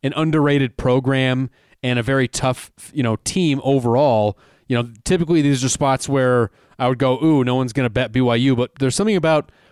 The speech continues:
in the past when they were in, what, the Mountain West, um, they'd get, like, one of these games a year, and that's when they would show up. But now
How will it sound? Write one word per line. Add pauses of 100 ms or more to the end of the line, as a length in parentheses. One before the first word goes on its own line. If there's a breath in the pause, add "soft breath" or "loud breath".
(180 soft breath)
in
the
past (320 soft breath)
when
they
were
in,
what,
the
Mountain
West, (120)
um, (580)
they'd
get,
like,
one
of
these
games
a
year,
and
that's
when
they
would
show
up.
But
now